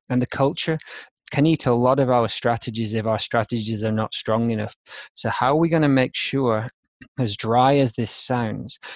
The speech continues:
how are we gonna make sure that the success criteria that we want our kids to c-, to take away from this unit, that we both agree on, those big ideas, how are we gonna make sure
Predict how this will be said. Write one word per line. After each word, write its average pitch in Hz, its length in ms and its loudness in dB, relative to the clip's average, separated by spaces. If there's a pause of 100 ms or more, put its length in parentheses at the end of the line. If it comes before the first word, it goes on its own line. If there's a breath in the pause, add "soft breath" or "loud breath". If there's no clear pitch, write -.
how 147 140 0
are 160 40 4
we 175 100 6
gonna 160 180 4
make 135 240 2
sure 127 220 0
that 113 140 -8
the 117 100 -4
success - 520 -2
criteria 120 600 0
that 120 140 -2
we 117 120 0
want 123 320 2
our 113 280 -2
kids 131 460 -2
to - 220 -12
c-, - 160 -12
to 123 120 -6
take - 280 -2
away 120 140 0
from 110 200 -6
this - 200 -8
unit, 131 320 0 (580)
that 127 140 2
we 135 140 4
both 147 340 2
agree 127 360 0
on, 101 220 -2 (800)
those 120 180 2
big 120 220 -2
ideas, 117 480 0 (380 loud breath)
how 143 180 0
are 165 60 4
we 185 100 6
gonna 170 180 2
make 143 260 2
sure 113 340 -2